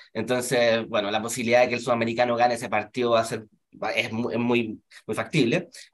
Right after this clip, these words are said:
Eh, es probable que, que, que tengamos una buena posibilidad. Ahora, esta directiva no se merece ir al Mundial.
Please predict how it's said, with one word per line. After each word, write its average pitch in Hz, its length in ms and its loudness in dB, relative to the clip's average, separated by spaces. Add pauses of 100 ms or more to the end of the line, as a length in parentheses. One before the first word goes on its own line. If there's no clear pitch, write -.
(100)
Eh, 113 800 0 (840)
es 147 100 0
probable 143 400 4
que, 113 1120 0
que, - 160 -8
que 120 120 -2
tengamos 131 340 2
una 131 140 4
buena 127 220 0
posibilidad. 98 640 -4 (100)
Ahora, 95 360 0 (1300)
esta 269 280 2
directiva 214 500 2
no 240 100 2
se 180 100 0
merece 156 500 2
ir 95 100 -2
al 90 100 -2
Mundial. 85 360 -6